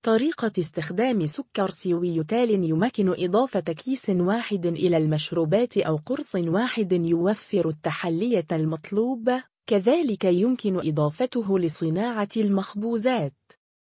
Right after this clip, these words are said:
لا يفضل الإفراط في تناول المحليات الصناعية بصفة عامة، ويمكن تناول عشرة أكياس بحد أقصى من سويتال على مدار اليوم.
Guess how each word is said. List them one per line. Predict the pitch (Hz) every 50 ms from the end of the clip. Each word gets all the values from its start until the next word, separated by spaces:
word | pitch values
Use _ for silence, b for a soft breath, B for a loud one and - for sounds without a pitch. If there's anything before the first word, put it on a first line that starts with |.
| _ _ -
لا | 214 247 269 285
يفضل | 247 226 220 - 294 302 262 226 196 196 175 160
الإفراط | 156 156 - 170 175 - 220 220 226 233 226 -
في | 214 202 - 208 196
تناول | - - 180 175 208 247 254 233 220 208 185
المحليات | 165 156 156 156 147 151 - 185 175 180 180 190 185 180 208 220 208 - - 170
الصناعية | 151 156 - - 175 160 160 156 151 151 151 202 240 226 220 233 208 208 -
بصفة | 180 160 151 156 151 - 277 - - 202 190 - -
عامة، | 165 160 147 143 185 226 247 240 240 240 240 240 247 - _ _ _ -
ويمكن | - 190 185 202 254 311 320 302 - 240 226 190 180
تناول | - 202 202 226 269 285 262 214 196 180 180
عشرة | 170 165 160 160 151 156 226 233 240 240 226 - - 202 - -
أكياس | 156 - - 220 233 254 - - 208
بحد | 185 175 160 160 151 - - 262 226 190 190
أقصى | 190 180 - - 170 - - - - 208 190 180
من | 165 170 160 160
سويتال | 156 - - 175 170 170 165 160 156 156 156 226 233 240 214
على | 196 180 185 196 202 190 175 165
مدار | 170 165 160 156 208 240 233
اليوم. | 220 202 202 220 240 247 240 196 147 143 139 139